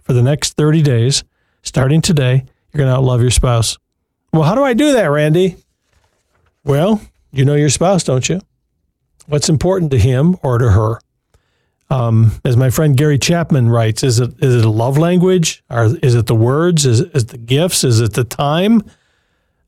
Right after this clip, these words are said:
Um, what is it? Is it appreciation? Is it helping out? I teach this head, heart, and hand thing of, you know, sometimes it's the head. People are more head focused, so you gotta speak to their head. Sometimes their hearts, sometimes their hands.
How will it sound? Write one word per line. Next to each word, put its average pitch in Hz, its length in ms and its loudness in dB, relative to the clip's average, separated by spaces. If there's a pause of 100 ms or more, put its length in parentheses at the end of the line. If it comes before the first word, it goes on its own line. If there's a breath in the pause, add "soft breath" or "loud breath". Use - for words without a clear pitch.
Um, 120 260 0
what 170 160 2
is 202 180 2
it? 117 120 0
Is 113 80 -2
it 120 40 -2
appreciation? 165 760 0
Is 123 160 2
it 110 80 0
helping 156 360 0
out? 175 300 -2 (680)
I 165 160 0
teach 170 340 0
this 143 220 0
head, 165 220 0
heart, 147 220 0
and 120 60 0
hand 175 360 2
thing 165 280 0
of, 120 300 -2
you 131 80 0
know, 127 100 0
sometimes 151 540 0
it's 117 140 -2
the 127 120 -2
head. 175 420 0
People 143 300 -2
are 117 140 0
more 123 260 -2
head 165 320 0 (380)
focused, 170 420 -2
so 151 80 0
you 131 80 2
gotta 127 140 0
speak 143 300 -4
to 135 100 -4
their 117 140 0
head. 170 240 0
Sometimes 131 400 -2
their 113 100 0
hearts, - 600 -4 (600)
sometimes 180 400 -2
their 185 100 2
hands. 156 560 -2